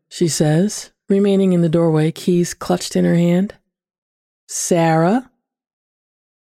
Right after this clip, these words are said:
She doesn't seem to recognize me or my name. "What are you doing here?" Fear seeps from her, distorting my vision like warped glass. I imagine my other hands wilting and withered.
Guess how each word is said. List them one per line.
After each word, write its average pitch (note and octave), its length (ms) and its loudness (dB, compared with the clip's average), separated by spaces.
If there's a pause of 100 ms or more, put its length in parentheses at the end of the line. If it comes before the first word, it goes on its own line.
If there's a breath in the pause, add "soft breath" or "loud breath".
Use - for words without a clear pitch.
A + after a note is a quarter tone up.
(520)
She - 160 -6
doesn't A3 300 0
seem G#3+ 260 0
to F#3 80 2
recognize F3 580 0
me F#3 220 2
or F3 100 2
my E3 140 2
name. E3 380 -2 (1500)
"What B3 360 0
are D#4 100 2
you B3+ 420 0 (160)
doing A#3 380 2
here?" D3 400 -2 (1500)
Fear A#3 360 0
seeps - 380 -2
from F#3+ 300 0
her, D3 260 -4 (180)
distorting G3 520 0
my E3+ 140 2
vision E3 420 -2
like D#3+ 200 -2
warped E3+ 360 -4
glass. D#3+ 520 -2 (1400)
I F3 60 2
imagine F#3+ 440 2
my E3+ 140 2
other E3+ 240 2
hands E3 360 0
wilting E3 480 -2
and D3+ 140 0
withered. D3+ 460 -2